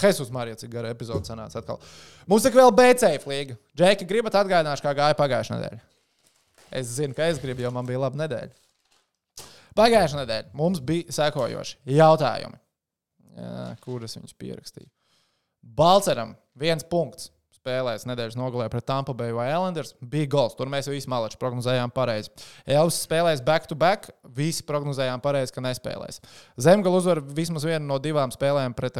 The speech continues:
Hermas komandu. Visi ieberzāmies, jo visi teicām uz priekšu latviešu un palikām ar garu degunu. Ā, Ivars Punanovs divdesmit ceturtā oktobra rītā būs top pieci atvairīto metienu procenta ziņā Šveices līgā.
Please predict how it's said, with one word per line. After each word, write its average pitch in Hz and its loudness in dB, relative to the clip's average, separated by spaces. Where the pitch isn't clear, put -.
Hermas 127 -2
komandu. 110 -4
Visi 131 -6
ieberzāmies, 190 -2
jo 135 0
visi 143 -4
teicām 123 -4
uz - -20
priekšu 139 -6
latviešu 147 -4
un 113 -12
palikām 123 -2
ar 117 -8
garu 120 -4
degunu. 110 -4
Ā, 117 4
Ivars 165 2
Punanovs 175 2
divdesmit 139 -6
ceturtā 151 -2
oktobra 131 -2
rītā 160 -2
būs 120 -8
top 151 -4
pieci 196 -6
atvairīto 120 -4
metienu 123 -8
procenta 131 -6
ziņā 135 -4
Šveices 123 -4
līgā. 117 -2